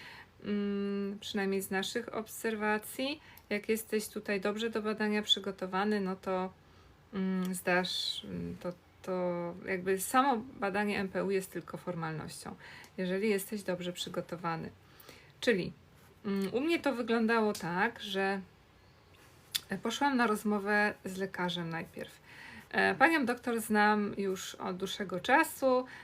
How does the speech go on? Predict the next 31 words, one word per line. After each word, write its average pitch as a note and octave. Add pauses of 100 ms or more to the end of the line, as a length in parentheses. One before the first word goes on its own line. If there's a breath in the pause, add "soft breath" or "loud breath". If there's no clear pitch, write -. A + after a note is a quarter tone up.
(140 loud breath)
Jak G3+
mamy A3
jakieś G#3
pytania A3+
naszych G#3+
klientów, A3
to, G3 (540 loud breath)
e, G3
ja G3
do G3
niej G3
po F#3+
prostu G3
dzwonię B3
i G3 (440 loud breath)
ratuje G3+
mnie G3
swoją F#3+
fachową A3
wiedzą G3
i F#3+
doświadczeniem. B3+ (520 loud breath)
E, G3+
na G#3
przykład G3+
dzisiaj C#4+
też -
mieliśmy A3+
taką A3
sytuację A3
tutaj, A3+